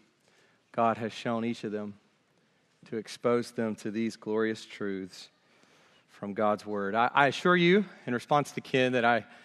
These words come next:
I practice no discrimination when it comes to the length, the difficulty of those, uh, those parallel passages. Uh, but we do hope to line them up with the text that, uh, is being preached.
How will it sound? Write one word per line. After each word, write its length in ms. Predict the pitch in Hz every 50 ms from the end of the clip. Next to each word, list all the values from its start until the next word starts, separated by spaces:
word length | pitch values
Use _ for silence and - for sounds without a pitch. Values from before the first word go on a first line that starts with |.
| - - - - _ _ -
I 80 | 117 113
practice 500 | - - 156 151 147 - - 147 - -
no 400 | 135 139 147 156 170 185 208 220
discrimination 880 | 190 196 - - 202 196 185 185 175 160 151 147 - - 156 156 151 - - - - - - - - - - - -
when 180 | 143 156 160
it 140 | 160 165 151
comes 380 | - - 185 165 165 160 151 -
to 200 | - - 170 151
the 120 | 123 139
length, 360 | 139 151 165 170 160 - -
the 100 | - 147
difficulty 680 | 135 143 156 147 - 143 - 143 139 139 - - 135 131
of 160 | 127 117 117
those, 320 | 127 123 120 120 107 113
uh, 160 | 123 110 107 104 - - - - - - - - - - _ _ _ _ _ _ _ _ -
those 180 | 127 127 -
parallel 480 | - - 147 139 135 131 123 120 117 110
passages. 800 | - 135 127 127 123 120 - - 104 101 107 107 120 - - - _ _ _ _ _ _ _ _ _ _ _ _ - - -
Uh, 180 | - 110 104 101
but 140 | 95 110 120
we 100 | 110 113
do 140 | 117 143 131
hope 240 | 139 143 131 -
to 100 | - 127
line 260 | 117 123 135 139 135 131
them 160 | 131 123 123
up 200 | 127 123 120 -
with 260 | 110 120 123 120 117 - - - _ _ - - - - - - - _ -
the 80 | 107
text 500 | - - - 127 117 113 - - - -
that, 420 | - 113 107 107 107 - - - -
uh, 240 | 101 101 98 101 101 -
is 400 | 113 110 107 107 101 92 - - _ _ _ _ _ _ _ _ _ _ _ -
being 220 | - 107 104 98
preached. 640 | 98 - - - 113 98 95 - - - - -